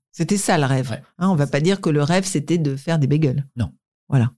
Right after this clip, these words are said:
Speaker 2: Ah, j'aurais
Speaker 1: Non, mais
Speaker 2: pu
Speaker 1: c'est
Speaker 2: faire.
Speaker 1: important de préciser. Parce
Speaker 2: Ah,
Speaker 1: qu'il y a des gens, ils vont dire, « Moi, mon rêve, euh, c'est, euh, d'ouvrir un restaurant, par exemple. »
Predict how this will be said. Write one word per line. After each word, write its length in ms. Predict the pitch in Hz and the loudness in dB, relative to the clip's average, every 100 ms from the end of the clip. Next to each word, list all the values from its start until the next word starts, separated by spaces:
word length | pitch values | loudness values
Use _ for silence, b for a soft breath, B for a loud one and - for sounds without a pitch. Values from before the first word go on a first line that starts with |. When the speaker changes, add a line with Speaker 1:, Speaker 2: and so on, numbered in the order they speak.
| _ | _
Speaker 2:
Ah, 100 | 123 | -2
j'aurais 160 | 104 139 | 0 2
Speaker 1:
Non, 20 | |
mais 60 | 214 | 2
Speaker 2:
pu 60 | |
Speaker 1:
c'est 0 | 226 | 2
Speaker 2:
faire. 80 | |
Speaker 1:
important 260 | 214 226 233 | 0 0 0
de 40 | 240 | 0
préciser. 680 | - 214 226 208 160 151 | 0 0 2 2 2 -2
Parce 140 | - 160 | -16 -6
Speaker 2:
Ah, 60 | |
Speaker 1:
qu'il 80 | 123 | 0
y 40 | 156 | 2
a 20 | |
des 60 | |
gens, 100 | 160 | 4
ils 120 | 240 180 | 2 2
vont 120 | 151 | 0
dire, « 200 | 185 226 | 0 2
Moi, 180 | 185 202 | 2 4
mon 160 | 190 165 | 2 2
rêve, 340 | 165 214 185 | 0 0 0
euh, 240 | 151 120 143 B B | -2 -2 -4 B B
c'est, 400 | - - 196 208 | -10 0 2 4
euh, 80 | 160 | 2
d'ouvrir 300 | 165 175 180 | 2 2 2
un 80 | 160 | 0
restaurant, 400 | 156 185 190 160 | 0 0 2 2
par 120 | 139 | 2
exemple. » 380 | 139 135 - | 0 0 -6